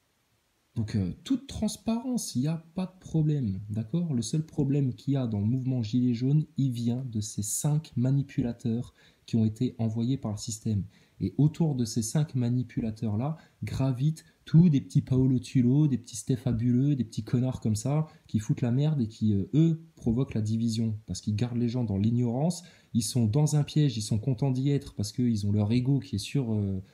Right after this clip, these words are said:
surgonflé par rapport à ça. Et puis, ben, du coup, on regarde le merdier dans le mouvement Gilets jaunes, à tel point que t'as des gens, euh, ça fait huit mois qu'ils ont la tête dedans, et puis, putain, ils en peuvent plus, ils, ils abandonnent.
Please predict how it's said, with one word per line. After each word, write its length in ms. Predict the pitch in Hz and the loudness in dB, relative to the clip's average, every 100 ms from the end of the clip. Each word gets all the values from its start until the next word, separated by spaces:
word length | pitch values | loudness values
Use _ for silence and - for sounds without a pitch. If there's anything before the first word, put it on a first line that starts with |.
| _ - | _ -8
surgonflé 560 | - 139 123 131 - 139 | -2 0 0 -2 0 -2
par 200 | - 101 | -2 -4
rapport 300 | 98 95 95 | -4 -4 -4
à 60 | |
ça. 260 | 98 147 185 - - - | -4 -2 -4 -8 -20 -6
Et 80 | 98 | -4
puis, 180 | - 139 | 2 2
ben, 360 | 104 98 98 | 4 2 2
du 160 | 101 104 | 0 0
coup, 180 | 180 143 | 0 0
on 20 | |
regarde 280 | 113 143 123 | 0 0 0
le 80 | |
merdier 360 | 117 127 120 147 | 2 0 0 0
dans 100 | 120 | 2
le 60 | 113 | 0
mouvement 240 | 110 135 | 0 -2
Gilets 260 | 120 120 117 | -2 0 0
jaunes, 260 | 123 104 | 0 -2
à 40 | 98 | -2
tel 160 | 110 | -4
point 140 | 107 147 | 0 -2
que 80 | - | 0
t'as 100 | 107 | 0
des 140 | 113 | 2
gens, 320 | 127 160 131 | 2 2 2
euh, 140 | 104 98 | -2 -2
ça 160 | 107 | -4
fait 120 | 104 | -2
huit 200 | 104 131 | 0 4
mois 180 | 151 147 | 4 2
qu'ils 220 | 147 123 113 | 0 -2 -2
ont 60 | |
la 80 | 110 | -2
tête 180 | 110 107 | -2 -2
dedans, 280 | 117 143 160 | 0 0 0
et 40 | |
puis, 200 | - 98 | -2 -6
putain, 300 | - - 135 | -6 -6 -4
ils 140 | 107 92 | -2 -4
en 60 | |
peuvent 220 | - 107 | -4 -8
plus, 260 | - 156 151 | -2 2 4
ils, 260 | 117 101 98 | 2 0 0
ils 140 | 101 | 0
abandonnent. 500 | 107 113 117 120 | 0 0 0 0